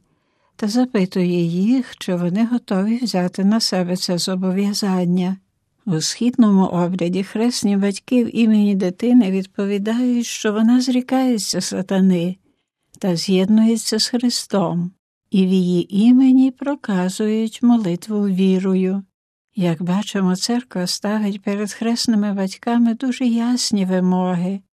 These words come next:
і їхнє завдання, як це дехто, може, думає, не може зводитись виключно до формальної участі у ритуалі, після якого можна все забути.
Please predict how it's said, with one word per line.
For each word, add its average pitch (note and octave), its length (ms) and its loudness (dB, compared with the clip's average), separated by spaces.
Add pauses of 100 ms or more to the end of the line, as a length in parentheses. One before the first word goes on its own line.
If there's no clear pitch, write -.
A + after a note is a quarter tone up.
(280)
і G3 100 0
їхнє F3+ 520 2
завдання, G3 600 0
як F3+ 200 -2
це G3+ 180 -4
дехто, G3 360 -4
може, F#3+ 340 0
думає, A#3+ 640 2 (360)
не B3 180 6
може G3+ 420 0
зводитись F#3+ 720 -2
виключно G3 920 -2
до F#3 120 -2
формальної G3 920 0
участі G#3+ 580 -2
у F#3+ 80 0
ритуалі, G3+ 880 0 (320)
після A#3 360 0
якого A3+ 500 0
можна G3+ 380 0
все F3 280 -4
забути. F3+ 840 -4